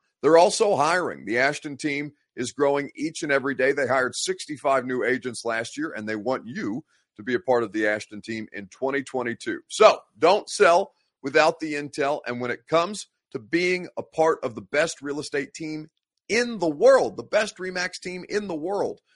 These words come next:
not just in the country, but in the world is the Ashton Real Estate Group of Remax Advantage at Gary Ashton dot com. So,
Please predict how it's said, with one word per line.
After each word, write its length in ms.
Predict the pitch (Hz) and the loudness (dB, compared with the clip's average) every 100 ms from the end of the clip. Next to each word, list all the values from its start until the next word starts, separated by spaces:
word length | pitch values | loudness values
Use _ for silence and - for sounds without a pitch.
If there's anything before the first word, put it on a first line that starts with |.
| _ - | _ -2
not 240 | 139 185 | 0 0
just 260 | 185 180 - | -2 -6 -6
in 100 | 135 | -8
the 60 | |
country, 500 | 120 107 90 - 104 127 _ - | -8 -10 -12 -14 -16 -16 _ -4
but 80 | 120 - | -4 -4
in 340 | 156 170 170 165 _ - | -4 -2 -4 -10 _ -4
the 100 | 127 | 0
world 540 | 127 147 180 120 95 - | 0 4 6 4 0 -10
is 140 | 117 | -10
the 180 | - 110 | -8 -4
Ashton 420 | - 147 147 - 139 | 0 0 -2 -10 -4
Real 160 | 127 | -4
Estate 260 | 120 127 101 | -4 -6 -8
Group 200 | 117 101 | -10 -12
of 80 | 95 | -8
Remax 420 | 147 156 143 - | -2 0 0 -2
Advantage 560 | 101 156 196 208 196 - _ _ _ - | -4 0 0 -2 -6 -18 _ _ _ -8
at 240 | 127 - | -6 -6
Gary 420 | 98 127 123 120 - | -2 0 0 -2 -2
Ashton 600 | 113 117 - 90 87 85 _ | -4 -4 -8 -12 -14 -18 _
dot 280 | 85 98 - | -6 -6 -8
com. 300 | - 80 50 _ _ _ | -14 -14 -16 _ _ _
So, 380 | - 175 143 | -2 2 2